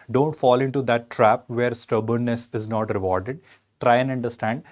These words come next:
every question. Each question carries same marks. So go for the easy and moderate questions.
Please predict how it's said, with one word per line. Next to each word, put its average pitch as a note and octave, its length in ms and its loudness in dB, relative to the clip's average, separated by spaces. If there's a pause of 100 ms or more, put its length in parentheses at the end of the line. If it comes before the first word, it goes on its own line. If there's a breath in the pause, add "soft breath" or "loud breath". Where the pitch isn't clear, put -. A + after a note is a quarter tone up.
(260 soft breath)
every C3+ 380 2
question. B2+ 500 -4
Each D3 220 -8
question B2+ 280 -4
carries A2+ 380 -2
same A#2 280 -6
marks. A#2+ 260 -6
So B2+ 160 -8
go A#2+ 300 0
for C#3 180 -6
the B2 120 -12
easy A2+ 360 -6
and A2+ 100 -4
moderate G2+ 380 -4
questions. A2+ 480 -10